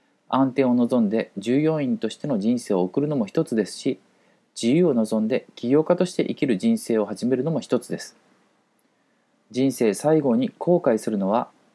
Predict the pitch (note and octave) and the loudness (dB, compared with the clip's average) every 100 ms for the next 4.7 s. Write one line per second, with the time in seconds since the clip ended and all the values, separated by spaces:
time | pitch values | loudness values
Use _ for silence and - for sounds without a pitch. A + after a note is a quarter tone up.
0 | - B2 D3+ C3+ G#2+ F#2+ A#2+ D#3 - - | 0 2 2 2 2 2 2 -2 -6 -6
1 | - _ D3+ D3+ - D3+ D3 B2 A#2 E2+ | -8 _ 0 0 -2 -2 2 2 2 0
2 | D#2 - _ _ _ _ _ - G#2+ E3 | -4 -10 _ _ _ _ _ -2 2 4
3 | B3 A#3+ D#3+ - A2 B2+ D#3+ F2+ F#2 A2 | 2 0 -2 0 0 2 -2 0 0 2
4 | F3 F#3 - F2+ E2+ D2 | 2 0 -4 -6 -6 -8